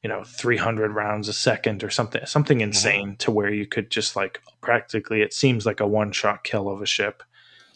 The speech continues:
Speaker 1: um, and or s-, you know, fly your ship without having any G-force at, like, breakneck, insane speeds. Those things where it makes it feel like you're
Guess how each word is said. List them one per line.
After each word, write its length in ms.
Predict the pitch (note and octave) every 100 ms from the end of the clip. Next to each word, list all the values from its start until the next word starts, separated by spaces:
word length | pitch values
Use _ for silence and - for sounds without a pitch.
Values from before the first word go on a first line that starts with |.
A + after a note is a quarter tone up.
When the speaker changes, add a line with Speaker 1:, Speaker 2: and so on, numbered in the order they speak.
| _
Speaker 1:
um, 500 | C#3 A2 G#2 G2+ G2+ G#2
and 300 | C3 A#2+ A#2
or 540 | A2+ G#2+ G#2+ G2 G2 - -
s-, 240 | - - _ -
you 120 | B2
know, 100 | G2+
fly 300 | - A#2 A2
your 140 | G#2+ G#2
ship 320 | - A2 -
without 420 | G#2 G#2+ G#2 G#2+
having 380 | - A2 G#2 G#2
any 380 | G#2 G#2 G#2 G2 _ - _ _ _ _ -
G-force 920 | B2+ A#2 - A#2 A2 G#2 - - - -
at, 340 | G#2+ A2 -
like, 300 | A2 A2 - _ _
breakneck, 580 | A#2 G#2+ - G#2+ - -
insane 520 | B2+ G#2+ - G#2 G#2
speeds. 580 | G#2 - A2 A2 - - - - - _
Those 300 | C#3 C#3 C3
things 360 | - B2 A2+ -
where 280 | A#2 A2 A#2 -
it 100 | C3+
makes 340 | B2+ A#2+ -
it 120 | B2+
feel 300 | - B2 A2+
like 300 | G#2+ A2 -
you're 320 | A#2+ A2 A2